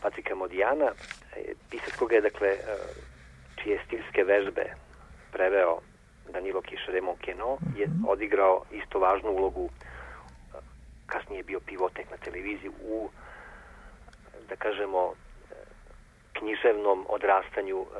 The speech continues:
Speaker 1: Patrika Modijana. On je to rekao zato što je zaista skroman čovek.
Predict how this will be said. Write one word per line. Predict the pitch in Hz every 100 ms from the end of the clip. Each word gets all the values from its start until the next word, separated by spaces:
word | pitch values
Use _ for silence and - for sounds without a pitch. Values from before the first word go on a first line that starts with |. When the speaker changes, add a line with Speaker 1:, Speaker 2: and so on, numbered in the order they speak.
| 92 - - - - -
Speaker 1:
Patrika | - - -
Modijana. | 87 90 87 90 - - - - - - - -
On | 214
je | 220
to | -
rekao | 175 190 196 170 143 - - - - - -
zato | - 123
što | - 147
je | 120
zaista | 131 - -
skroman | - 131 110
čovek. | - 101 90